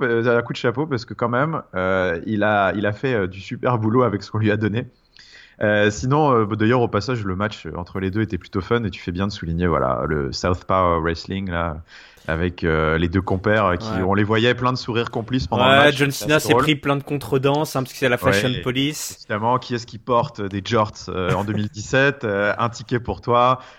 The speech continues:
Speaker 1: Euh, donc bon, c'est, c'est, c'était très drôle. Et puis alors, évidemment, bon, bah, voilà, ces segments, il faut que vous, il faut que vous les voyiez, hein, c'est,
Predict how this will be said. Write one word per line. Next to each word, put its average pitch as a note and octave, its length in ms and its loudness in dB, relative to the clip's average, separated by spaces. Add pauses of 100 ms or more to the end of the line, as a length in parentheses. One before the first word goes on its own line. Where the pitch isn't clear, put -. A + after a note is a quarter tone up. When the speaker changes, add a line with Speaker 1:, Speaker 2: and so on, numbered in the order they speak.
(140)
Speaker 1:
Euh, G2+ 320 0
donc A2+ 160 -2
bon, A#2+ 160 2
c'est, B2+ 200 -8
c'est, - 280 -8
c'était E3 260 -2
très C#3 160 -2
drôle. A#2+ 240 2 (220)
Et G#2+ 80 -4
puis - 120 -2
alors, G2+ 200 4
évidemment, F#2+ 400 -4
bon, F2+ 80 -8
bah, D#2 120 -4
voilà, C#2+ 220 -4
ces - 140 -16
segments, G2 580 0
il E2+ 100 0
faut - 140 -4
que G#2 80 -4
vous, F#2+ 240 0
il F#2 80 -2
faut C#3 100 0
que A#2+ 80 0
vous A2 80 0
les G#2+ 100 4
voyiez, G2 360 2
hein, G#2+ 140 2
c'est, F2+ 360 -2